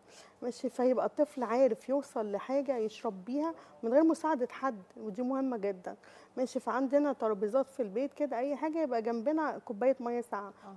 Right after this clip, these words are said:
Speaker 1: طبعًا متغطيه من التراب ومن الدبان. اوكي، بس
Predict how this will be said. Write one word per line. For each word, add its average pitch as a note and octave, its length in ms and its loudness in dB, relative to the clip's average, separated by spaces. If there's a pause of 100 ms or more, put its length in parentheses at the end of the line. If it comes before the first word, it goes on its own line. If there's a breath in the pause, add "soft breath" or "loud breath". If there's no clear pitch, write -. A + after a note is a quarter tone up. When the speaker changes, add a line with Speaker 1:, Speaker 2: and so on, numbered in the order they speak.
(120)
Speaker 1:
طبعًا C4+ 160 0
متغطيه B3+ 600 0
من A#3+ 80 -2
التراب B3 440 0
ومن A3 240 -2
الدبان. A3 800 -4 (420 loud breath)
اوكي، D#4 340 2 (120)
بس D4 220 2